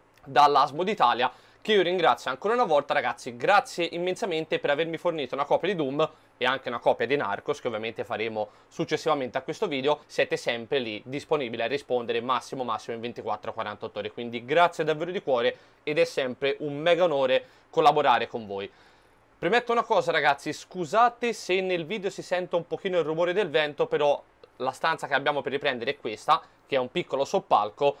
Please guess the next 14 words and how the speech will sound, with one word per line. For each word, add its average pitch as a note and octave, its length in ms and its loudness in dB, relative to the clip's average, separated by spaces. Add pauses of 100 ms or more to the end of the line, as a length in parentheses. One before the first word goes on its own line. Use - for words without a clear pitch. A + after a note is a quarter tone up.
(160)
e D3+ 100 -4
c'è - 140 -2
un D3 120 0
caldo A2+ 340 0
della A2+ 180 -2
Madonna, F#2+ 460 -6
perché A2 220 -12
ovviamente A#2 340 -8
essendo, A2+ 540 -2 (240)
eh, A#2+ 260 0
a C#3+ 140 0
soffitto, D3+ 640 -2
a A#2+ 120 0
tetto B2 540 0